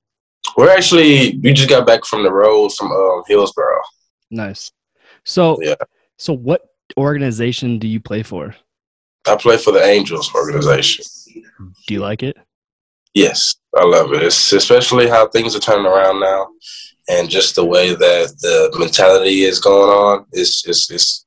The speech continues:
Speaker 1: getting a lot better.
Speaker 2: Yeah, so there's, there's a, like, so the minor leagues, it's a grind. That's,
Speaker 1: Oh, yeah.
Speaker 2: that is
Speaker 1: Def-
Speaker 2: what I've been told.
Speaker 1: Yeah,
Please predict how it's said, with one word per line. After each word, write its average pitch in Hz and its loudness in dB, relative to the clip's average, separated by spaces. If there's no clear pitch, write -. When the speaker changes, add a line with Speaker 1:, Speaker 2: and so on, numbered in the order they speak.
Speaker 1:
getting - 2
a - 2
lot - 2
better. - 2
Speaker 2:
Yeah, 131 -2
so 135 -4
there's, 135 -2
there's 139 -4
a, 113 -2
like, 120 -6
so - -8
the 123 -2
minor 131 -2
leagues, 123 -4
it's 110 -16
a - -8
grind. 110 -8
That's, 110 -8
Speaker 1:
Oh, 110 6
yeah. 85 4
Speaker 2:
that 123 -4
is 147 0
Speaker 1:
Def- - 2
Speaker 2:
what 135 -4
I've 131 -6
been 127 -8
told. 110 -6
Speaker 1:
Yeah, 82 2